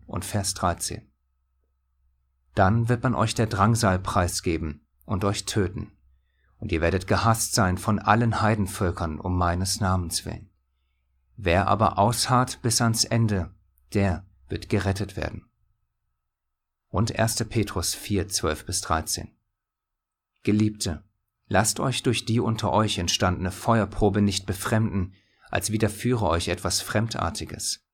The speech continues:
sondern in dem Maß, wie ihr Anteil habt an den Leiden des Christus, freut euch, damit ihr euch auch bei der Offenbarung seiner Herrlichkeit jubelnd freuen könnt.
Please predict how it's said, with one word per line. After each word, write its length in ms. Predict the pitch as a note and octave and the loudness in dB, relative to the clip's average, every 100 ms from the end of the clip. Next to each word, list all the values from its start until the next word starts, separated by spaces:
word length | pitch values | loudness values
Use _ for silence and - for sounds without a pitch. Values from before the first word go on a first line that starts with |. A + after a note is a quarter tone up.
| _ _ _ _ | _ _ _ _
sondern 400 | - E2 E2+ F2 | -2 0 0 -2
in 220 | F#2+ F2 | -4 0
dem 260 | F2+ G2 G#2+ | 2 4 4
Maß, 480 | G2+ A2 - - - | 2 2 0 -4 -4
wie 180 | F#2+ | -6
ihr 300 | C#2+ B2 A#2 | -2 0 0
Anteil 540 | A#2 B2+ A#2 A2+ F2+ - | 0 0 0 0 0 -2
habt 400 | E2+ - - - | -4 -4 -6 -6
an 100 | F2 | -8
den 140 | E2 D#2+ | -6 2
Leiden 360 | E2+ F#2+ G2 | 4 4 2
des 200 | F#2+ - | 0 -2
Christus, 640 | - A2+ - A#2 G2 - - _ _ _ | 0 0 0 0 -2 -2 -8 _ _ _
freut 420 | - - A2 A#2 | -14 2 2 2
euch, 400 | - E2+ - - _ _ _ _ - | -2 -4 -6 -10 _ _ _ _ -2
damit 300 | F#2 G#2 A#2 | 2 2 2
ihr 120 | C3+ | 0
euch 280 | A2+ A2 - | 0 -2 2
auch 320 | A2 G2+ - | 2 2 0
bei 180 | - F2 | 0 2
der 140 | F2 | 2
Offenbarung 640 | D#2 - F#2 F2+ F2+ A2 G#2 | -2 -4 2 4 4 2 -2
seiner 340 | A2+ G2+ A2+ | 2 2 2
Herrlichkeit 920 | A2 A#2 A2 G2+ - - E2+ - - _ | 2 2 2 0 -2 -2 0 -2 -6 _
jubelnd 440 | - F#2+ F2 E2+ | -4 -2 -2 -6
freuen 360 | - - G2 F#2 | -6 -2 -2 -4
könnt. 400 | - F2 - | -8 -10 -10